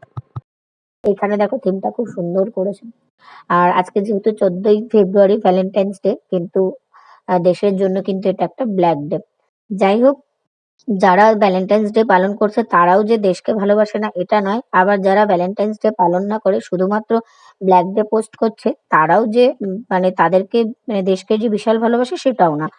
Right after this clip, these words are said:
সবাই দেশকে ভালোবাসি, আর ভালোবাসার দিনটাও যারা ভালোবাসার মানুষগুলোর সাথে, আহ, পালন করে। যাই হোক, এই দেখো প্যান্ডেলটা আর একবার ঘুরিয়ে দেখে,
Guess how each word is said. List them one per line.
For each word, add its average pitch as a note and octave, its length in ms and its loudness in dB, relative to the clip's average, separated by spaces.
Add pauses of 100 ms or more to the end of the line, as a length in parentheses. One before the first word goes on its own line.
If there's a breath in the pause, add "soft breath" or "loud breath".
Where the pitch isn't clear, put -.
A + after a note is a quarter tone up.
সবাই G3+ 340 -2
দেশকে G3 360 -4
ভালোবাসি, F#3 580 -2 (180)
আর F3 240 -2
ভালোবাসার F#3+ 560 -4
দিনটাও F#3 400 -2 (260)
যারা F3+ 300 -2 (240)
ভালোবাসার F3+ 480 -6
মানুষগুলোর F3+ 600 -6
সাথে, F3+ 180 -8 (480 loud breath)
আহ, F3+ 240 -4
পালন F3+ 300 -2
করে। F3+ 240 -2 (360)
যাই G3+ 300 -2
হোক, D4+ 180 -4 (100)
এই G3+ 160 -4
দেখো G#3 280 -4
প্যান্ডেলটা F#3+ 500 -4
আর F#3 100 0
একবার G#3+ 280 -4
ঘুরিয়ে G3+ 300 -6
দেখে, G3 240 -8